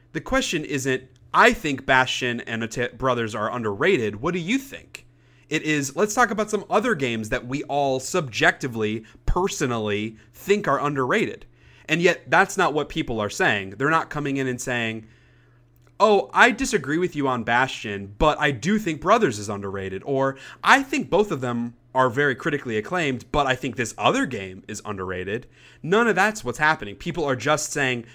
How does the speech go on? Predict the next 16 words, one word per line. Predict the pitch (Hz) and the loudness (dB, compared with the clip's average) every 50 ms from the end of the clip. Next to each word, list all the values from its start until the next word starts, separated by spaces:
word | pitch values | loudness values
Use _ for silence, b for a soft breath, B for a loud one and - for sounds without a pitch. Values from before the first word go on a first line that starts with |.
| B | B
"No, | - 135 151 170 196 208 208 | -8 -4 4 8 10 12 12
your | 214 175 165 170 | 10 10 6 2
opinion | 160 - - 208 214 208 180 139 120 | 2 4 4 2 4 4 2 2 2
is | 110 101 | 0 -2
wrong. | 101 101 95 92 92 95 101 b b b b 143 | -4 -6 -6 -6 -8 -12 -16 b b b b 0
No, | 160 190 202 214 | 2 8 8 8
your | 233 190 190 170 | 8 8 4 2
opinion | 160 143 - 185 208 214 185 131 | 2 2 2 0 0 2 0 0
is | 107 101 92 | -2 -4 -4
bad," | 92 107 98 95 95 95 95 104 - - | -4 -4 -2 -2 -2 -4 -4 -8 -10 -6
and | 127 135 | 0 2
that's | 143 139 135 - | 2 2 2 -2
the | - 120 127 | -4 0 0
end | 139 135 110 | 2 2 0
of | 92 98 | -2 -6
it. | - - - | -10 -14 -16